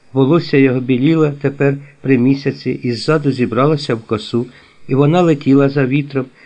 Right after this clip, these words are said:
Коли вітер віддував кирею від ніг майстра, Маргарита бачила на ботфортах його зірочки острогів,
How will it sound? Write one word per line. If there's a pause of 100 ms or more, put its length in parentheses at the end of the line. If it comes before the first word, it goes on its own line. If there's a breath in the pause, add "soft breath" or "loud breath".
(240 soft breath)
Коли
вітер
віддував
кирею (240)
від
ніг
майстра, (360 soft breath)
Маргарита
бачила
на
ботфортах
його
зірочки
острогів,